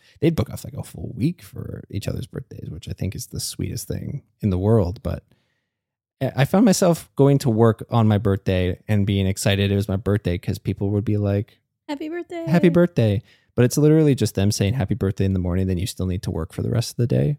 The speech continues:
Speaker 1: which is like, I don't wanna spend my birthday working.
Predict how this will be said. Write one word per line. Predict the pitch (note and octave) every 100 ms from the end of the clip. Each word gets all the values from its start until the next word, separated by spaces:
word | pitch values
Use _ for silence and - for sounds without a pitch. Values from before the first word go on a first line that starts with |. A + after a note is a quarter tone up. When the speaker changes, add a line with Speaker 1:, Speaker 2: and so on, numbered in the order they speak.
| _
Speaker 1:
which | A2+ -
is | G#2
like, | G2 E2 - _ _ _ _ _ _ _ _ -
I |
don't | C3
wanna | A2 -
spend | - - -
my | - - - _ _
birthday | - - - - - _
working. | G#2+ - - - D#3